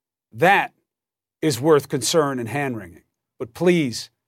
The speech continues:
have our gratitude and know that you made a difference.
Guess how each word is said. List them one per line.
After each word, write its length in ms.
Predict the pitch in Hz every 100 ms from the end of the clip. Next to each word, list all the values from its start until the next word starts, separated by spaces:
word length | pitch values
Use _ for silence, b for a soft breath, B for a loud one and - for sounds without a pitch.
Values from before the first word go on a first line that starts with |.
| _ -
have 220 | 156 156
our 120 | 160
gratitude 760 | 156 151 143 131 - 123 123 131
and 180 | 139 131
know 220 | 139 143
that 160 | 120 113
you 160 | 135
made 420 | 131 123 123 113 - _ _ -
a 100 | 135
difference. 600 | 127 127 82 - -